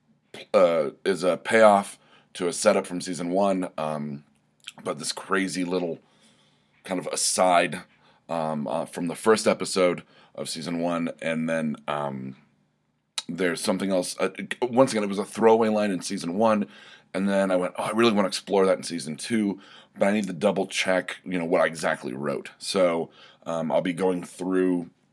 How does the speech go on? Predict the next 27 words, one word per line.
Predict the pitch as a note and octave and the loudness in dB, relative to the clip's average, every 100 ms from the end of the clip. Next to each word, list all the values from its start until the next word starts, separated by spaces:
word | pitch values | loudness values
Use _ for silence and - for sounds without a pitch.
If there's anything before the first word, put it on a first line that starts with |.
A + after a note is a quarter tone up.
| _ _ _ _ _ _ _ | _ _ _ _ _ _ _
researching | A#2 G#2+ G2+ G2+ - F2+ E2+ | -4 -2 2 0 0 -2 -2
season | - F#2+ E2 F2 | -4 -6 -4 -2
one | F2 F2 | -2 -2
again, | D#2 E2 D2+ D2+ | -2 -4 -4 -6
kind | E2+ | -6
of | E2+ | -4
revisiting | D#2 E2 C#2+ D2+ D2+ | -4 -4 -4 -6 -6
it. | D2+ _ - - _ _ _ G#2 | -8 _ -20 -20 _ _ _ -2
And | G#2+ G2+ | 0 2
I | F#2 | 0
want | G#2+ G#2+ G2+ | 2 0 -2
Kathy | - G2 G2 | -4 -4 -4
Hammond | - A2+ A2 G#2 F#2 - | -2 0 2 0 -4 -6
to | - F#2+ | -6 -4
kind | - G2 | -4 -4
of, | E2+ E2 _ - | -4 -8 _ -8
you | F#2 | -4
know, | C#2+ | -4
be | C2+ F2+ F2 - _ E2+ | -6 -6 -6 -8 _ -10
done | D#2+ G#2 G2+ G2 | 2 4 4 2
and, | D#2 F2 D#2+ | -2 -4 -4
and | D#2+ D#2 | -6 -8
have | D#2+ F2 | -6 -4
episodes | F#2+ G2 G2 E2+ | -4 -2 -6 -4
in | E2+ | -6
the | D2+ | -6
can, | - G#2+ G2 F2+ | -2 0 0 -2